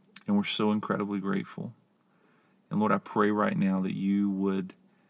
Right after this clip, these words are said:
touch the life of every listener. Pray that their life would be filled with hope, that you're working a plan. And I also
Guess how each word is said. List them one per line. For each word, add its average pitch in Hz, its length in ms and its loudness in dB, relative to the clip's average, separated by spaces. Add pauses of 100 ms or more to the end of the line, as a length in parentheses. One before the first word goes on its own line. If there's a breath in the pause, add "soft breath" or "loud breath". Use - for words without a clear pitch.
(2250 soft breath)
touch - 400 -4
the 107 100 -2
life 101 760 0
of 101 260 -10
every 202 320 0
listener. 104 520 -4 (680)
Pray 104 200 4
that 101 120 -2
their 98 140 2
life 104 400 2
would 107 100 -2
be 95 140 2
filled 107 480 0
with 98 240 -6
hope, 113 400 0 (760 soft breath)
that 110 140 -2
you're 110 160 4
working 107 420 2
a 113 60 0
plan. 92 540 0 (800 soft breath)
And 107 120 0
I 110 40 2
also 123 420 0